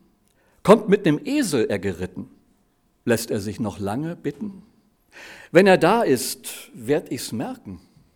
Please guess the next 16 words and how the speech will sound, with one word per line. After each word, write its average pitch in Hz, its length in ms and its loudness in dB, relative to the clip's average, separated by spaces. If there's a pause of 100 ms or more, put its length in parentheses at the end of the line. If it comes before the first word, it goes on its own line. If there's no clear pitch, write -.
(160)
Wird 123 160 2
das 113 180 0
meinen 104 300 0
Glauben 117 460 2
stärken? 180 640 -6 (840)
Werde 190 280 10
ich, 202 240 0
um 151 140 2
ihn 160 140 2
zu 147 160 -2
sehen, 185 460 -2 (260)
in 151 100 6
der 135 160 8
ersten 202 400 6
Reihe 123 340 4
stehen? 220 480 -4